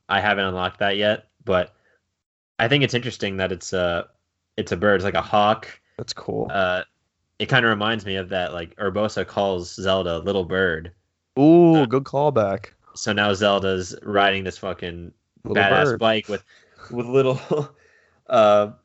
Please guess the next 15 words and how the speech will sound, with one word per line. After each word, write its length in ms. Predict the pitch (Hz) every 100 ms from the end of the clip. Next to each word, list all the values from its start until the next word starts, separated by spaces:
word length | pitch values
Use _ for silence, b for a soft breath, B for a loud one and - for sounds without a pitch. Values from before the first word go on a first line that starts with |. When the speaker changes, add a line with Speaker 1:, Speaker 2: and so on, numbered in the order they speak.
| _ _ 127
Speaker 1:
fucking 260 | 123 117
guardian 420 | 127 131 156 135
swords 460 | 120 - 123 110 110
at 60 | 110
the 100 | 104
end 140 | 117
of 80 | 117
the 140 | 110
first 340 | 95 120 117 117
wheel. 800 | 104 113 110 - 104 - 117 -
<laughs> 60 | _ _ _ _ _ _ _ _ _ _ _ _ _
Speaker 2:
Yeah. 280 | 131 123 131
Speaker 1:
I 20 |
don't 180 | 113
know. 60 | 92